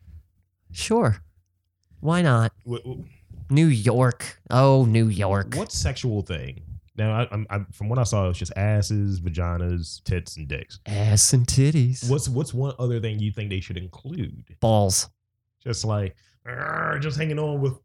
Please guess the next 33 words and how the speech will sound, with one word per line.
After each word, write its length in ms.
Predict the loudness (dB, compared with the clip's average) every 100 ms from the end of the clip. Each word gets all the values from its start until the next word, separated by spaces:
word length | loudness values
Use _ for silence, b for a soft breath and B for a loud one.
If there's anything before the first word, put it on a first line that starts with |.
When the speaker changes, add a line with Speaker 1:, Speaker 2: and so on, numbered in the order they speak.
| _
Speaker 2:
of 100 | 0
their 220 | 4 4 4
Speaker 1:
Yeah, 80 |
Speaker 2:
fi-, 80 | 0
with 100 | -2
finger 240 | 0 0 2
Speaker 1:
some 120 | 2
Speaker 2:
string. 140 | 2
Speaker 1:
ball-, 200 | 2 4
yeah, 260 | 6 6 6
man. 360 | 6 4 2 -6 _ _ _ _ _ _ _
Speaker 2:
I 60 |
feel 140 | -6 -4
like 80 | -4
the 60 |
ball's 260 | -4 -4 -6
gonna 100 | 0
Speaker 1:
There 100 | 2
Speaker 2:
break 40 | 4
Speaker 1:
should 160 | 6
be 60 | 6
Speaker 2:
down. 40 | 6
Speaker 1:
a 20 |
display, 520 | 8 8 8 6 6
a 40 | 6
tribute 380 | 4 6 4 2
to 60 |
truck 280 | 0 0 2
nuts. 420 | 2 2 2 -2 -2 _ _ b b _
Except 340 | 4 6 6 4
it's 140 | 4
actual 400 | 4 4 4 4
nuts. 460 | 6 4 2 -2